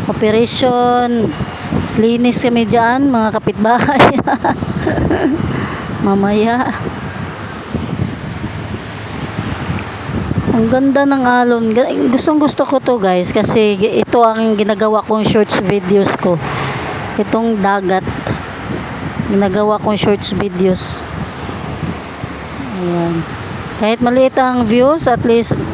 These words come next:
ano, meron pa ring views. <laughs> Merong views at may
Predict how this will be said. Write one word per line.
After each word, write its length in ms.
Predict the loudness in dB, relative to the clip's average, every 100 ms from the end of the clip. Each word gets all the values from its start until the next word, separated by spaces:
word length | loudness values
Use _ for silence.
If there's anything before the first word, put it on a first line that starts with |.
| -2 -2 -2
ano, 320 | 0 0 2 2
meron 320 | 2 2 0
pa 140 | 0
ring 160 | 0 0
views. 500 | 2 4 2 0 -2 -2 -2 -2 -2 -4 -4
<laughs> 760 | -6 -10 -10 -8 -6 -6 -2 2
Merong 380 | 4 4 2 2
views 240 | 2 2
at 160 | 0 2
may 400 | 2 4 2